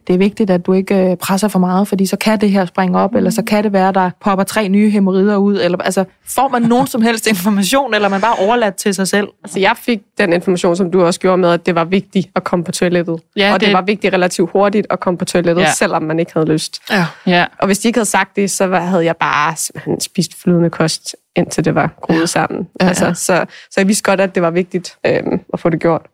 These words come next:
Speaker 1: Jeg har hørt det trick, at der er nogle kvinder, nu ved jeg godt, du ikke havde en håndbruser i sig, Ida. Det kan, det her trick kan være måske mere eller mindre lækkert, hvis man har et badekar,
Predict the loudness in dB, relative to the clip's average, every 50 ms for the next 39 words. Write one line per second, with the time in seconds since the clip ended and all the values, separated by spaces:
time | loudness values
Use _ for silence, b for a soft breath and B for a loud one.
0 | B B B B B B 0 0 0 2 0 0 0 0 -2 -2 -4 -4 -4 -4
1 | -2 -2 -4 -4 -4 -6 -4 -2 0 0 2 2 2 0 0 0 0 0 2 2
2 | 2 0 0 -4 _ -4 0 0 2 0 2 0 0 -2 2 0 0 0 2 2
3 | 2 4 4 4 4 2 2 0 0 2 2 0 2 2 0 -2 -2 _ _ _
4 | _ 0 2 2 2 0 -4 -14 -4 -4 -2 0 2 0 0 0 -4 _ -4 _
5 | 0 2 2 0 0 -2 -4 -4 -2 -2 0 0 2 2 2 0 -2 -2 _ -2
6 | -2 -2 0 0 0 0 0 -2 _ 0 2 2 4 4 4 4 4 4 2 2
7 | 2 0 2 0 -2 0 0 -2 -2 0 0 -2 0 0 -2 0 0 0 0 0
8 | 0 0 -2 -2